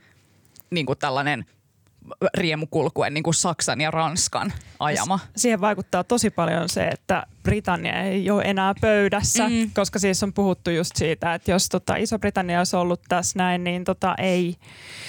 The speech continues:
Speaker 2: ei tällaista diiliä oltaisi saatu aikaiseksi. Ja että niinku, äh, niin, että se on niinku täysin nyt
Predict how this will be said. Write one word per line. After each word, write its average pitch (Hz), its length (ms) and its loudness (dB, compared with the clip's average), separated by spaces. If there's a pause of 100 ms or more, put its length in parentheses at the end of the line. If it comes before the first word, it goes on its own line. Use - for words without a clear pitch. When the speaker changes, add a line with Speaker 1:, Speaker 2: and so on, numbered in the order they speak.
(300)
Speaker 2:
ei 240 280 2
tällaista 220 560 2
diiliä 185 400 4
oltaisi 180 340 2
saatu 190 320 2
aikaiseksi. 185 720 0 (380)
Ja 160 220 0
että 156 300 -2 (200)
niinku, 170 400 -2 (840)
äh, 135 180 0 (760)
niin, 180 220 2
että - 160 0
se - 80 2
on 165 100 -2
niinku 170 200 -6
täysin 180 400 -2
nyt 165 120 -6